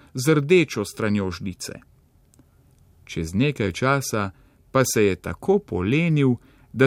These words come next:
se mu ni več ljubilo niti žlice obračati, in ker je kar naprej drgnil nos z njeno črno stranjo, je ta rasel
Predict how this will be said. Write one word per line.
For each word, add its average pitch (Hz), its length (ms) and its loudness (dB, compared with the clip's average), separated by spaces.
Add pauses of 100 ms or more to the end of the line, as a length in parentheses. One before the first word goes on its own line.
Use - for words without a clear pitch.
se 170 80 4
mu 180 140 6
ni 208 140 8
več 196 260 4
ljubilo 180 340 4
niti 185 300 2
žlice 185 400 0
obračati, 107 760 0 (340)
in 131 180 2
ker 123 160 2
je 117 140 2
kar 262 220 2
naprej 160 360 4
drgnil 135 480 2
nos 143 240 2 (200)
z 110 180 -4
njeno 135 300 2
črno 165 560 2
stranjo, 101 580 -2 (460)
je 110 220 2
ta 87 460 -2 (360)
rasel 78 1200 -6